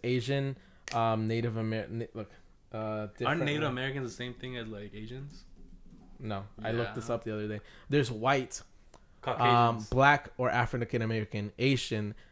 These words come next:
Speaker 2: That's
Speaker 1: American
Speaker 2: weird.
Speaker 1: Indian or Alaska Native,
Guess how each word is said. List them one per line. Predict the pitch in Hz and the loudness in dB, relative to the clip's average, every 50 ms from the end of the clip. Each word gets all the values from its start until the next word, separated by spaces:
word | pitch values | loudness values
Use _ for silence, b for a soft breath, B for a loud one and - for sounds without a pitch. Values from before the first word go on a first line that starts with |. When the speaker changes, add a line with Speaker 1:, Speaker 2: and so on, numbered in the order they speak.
| b b | b b
Speaker 2:
That's | - 123 120 | 0 0 4
Speaker 1:
American | 131 131 131 139 147 143 147 135 123 | 4 6 6 6 6 6 2 0 0
Speaker 2:
weird. | 90 123 | 2 2
Speaker 1:
Indian | 127 131 131 139 139 139 | 2 2 4 4 2 2
or | 120 - 117 113 | 2 2 2 4
Alaska | 113 110 113 110 113 117 - - 123 | 4 4 2 2 0 -2 -2 -2 -2
Native, | 113 113 110 113 120 135 147 143 - - - | 0 0 2 2 4 4 2 2 -2 -8 -18